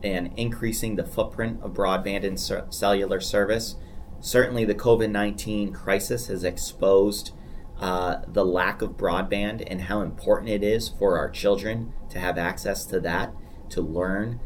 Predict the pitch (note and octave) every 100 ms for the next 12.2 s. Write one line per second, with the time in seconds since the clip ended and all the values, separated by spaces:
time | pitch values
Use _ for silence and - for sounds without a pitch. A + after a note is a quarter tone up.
0 | - - - F2+ F2+ G2 F#2+ F2+ E2+ F#2+
1 | A2 G#2 G2 G2 G#2 A#2+ C3 - - -
2 | - - - - - - - - G#2+ A#2+
3 | A#2 A2+ C#3+ D3+ G2 A2+ - A2+ G2+ G2
4 | F#2+ F#2 F2+ E2+ - G2+ F#2+ - F#2+ F#2
5 | F2 F2+ G2+ B2 G#2 G2 F2+ - F2 E2
6 | F2 C#3+ - D2 C#2+ - E2 F2 - F2
7 | F2 G2 G2+ F#2+ F2 F2 F#2 F2 D#2+ D#2
8 | - - - - G#2+ G#2+ G#2 C#3+ E3 C3+
9 | - G#2 G#2+ A2 G#2 F#2+ F#2+ F#2+ F#2 -
10 | - - - - F2+ - C3+ C3 A2+ G#2
11 | - G#2 G#2 F#2 A2+ A#2 G#2+ G#2 G2 F2+
12 | G#2+ -